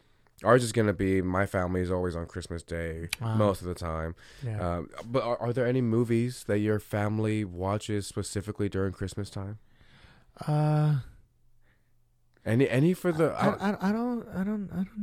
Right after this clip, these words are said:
Speaker 2: know, but I do know that, uh, I mean, at least me and my siblings, we like to watch, uh, like, when we were younger, we watched,
Speaker 1: Mm-hmm.
Speaker 2: uh, I mean, the Santa Claus was a good one.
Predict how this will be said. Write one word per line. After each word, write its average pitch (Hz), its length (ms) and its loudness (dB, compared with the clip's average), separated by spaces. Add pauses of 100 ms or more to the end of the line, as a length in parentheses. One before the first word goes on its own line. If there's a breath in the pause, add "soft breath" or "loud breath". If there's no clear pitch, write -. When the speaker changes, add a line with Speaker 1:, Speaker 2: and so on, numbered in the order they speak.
Speaker 2:
know, 208 300 2
but 151 180 2
I 147 140 0
do 180 240 -2
know 185 220 0
that, 151 300 0 (1000 soft breath)
uh, 127 400 -2 (800 soft breath)
I - 40 -6
mean, 147 140 6
at 156 100 4
least 165 180 0
me 160 100 2
and 147 80 4
my 120 120 2
siblings, 131 600 -2
we 131 80 0
like 120 200 -2
to 120 100 -4
watch, 110 320 -4 (280)
uh, 117 300 -4
like, 123 160 -4
when 135 140 6
we 135 80 6
were 131 60 6
younger, 123 420 2
we 113 120 0
watched, 107 400 -2
Speaker 1:
Mm-hmm. 92 260 -2
Speaker 2:
uh, 110 40 -6 (280)
I - 40 -10
mean, 120 140 -8
the 117 100 -8
Santa 123 320 -2
Claus 117 320 -6
was 117 160 -6
a 120 60 -4
good 120 200 -4
one. 117 380 -4